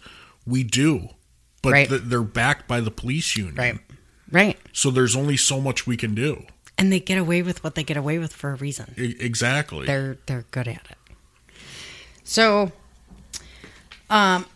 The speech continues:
Speaker 2: <clears throat> at some point in time, Drew decides he can't keep his fucking pants on again.
Speaker 1: Hmm.
Speaker 2: And he's doing routine patrol and happens to go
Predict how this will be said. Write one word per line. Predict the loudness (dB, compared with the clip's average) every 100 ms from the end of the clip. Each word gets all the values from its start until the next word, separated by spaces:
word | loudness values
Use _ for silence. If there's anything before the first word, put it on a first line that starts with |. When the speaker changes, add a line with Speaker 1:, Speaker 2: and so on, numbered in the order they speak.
| 2
Speaker 2:
<clears throat> | 10 10 10 6
at | 6
some | 6 4
point | 4 2
in | 4
time, | 2 4 0 -2 -12 -20 _ _ _ -12
Drew | 0 4 4 4
decides | 2 4 4 4
he | 0
can't | 0 0 -2
keep | -4 -4
his | -6
fucking | -4 -2 -2
pants | -2 -2 -2
on | -2 -4 -8 _ _ _
again. | 2 2 4 2 2 0 -2
Speaker 1:
Hmm. | -10 -12 -14 -16 -20 -20 0
Speaker 2:
And | 4 6 4
he's | 2 0 0 0
doing | 2 2 4
routine | 2 4 6 4
patrol | 2 -2 0 0 0
and | 0 0 2
happens | 2 2 2 0 0
to | -4
go | 0 0 0